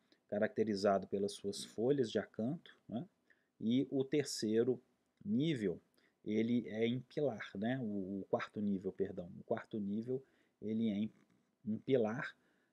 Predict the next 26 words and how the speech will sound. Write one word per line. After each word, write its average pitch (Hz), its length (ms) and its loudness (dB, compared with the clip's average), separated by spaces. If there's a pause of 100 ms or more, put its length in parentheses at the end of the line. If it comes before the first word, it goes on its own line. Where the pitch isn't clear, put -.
(160)
mas, 117 720 0
eh, 113 600 6
ele 113 200 6
está 113 360 2
ali 110 360 2
na 107 220 -2
ordem 107 280 0
coríntia. 120 640 0
Alguns 107 640 -4 (720)
argumentam 101 680 -2
ali 101 280 -2
que - 60 -20
poderia 101 420 2
ser 101 180 -2
na 98 140 -2
ordem 104 360 -2 (380)
compósita 104 800 0
também, 95 320 -4
né? 90 120 -8
Uma 98 140 -2
mistura 98 420 -6
de, 98 280 -6 (560)
eh, 95 600 -8
coríntio 104 560 2
com 123 280 -2
jônico, 90 340 -6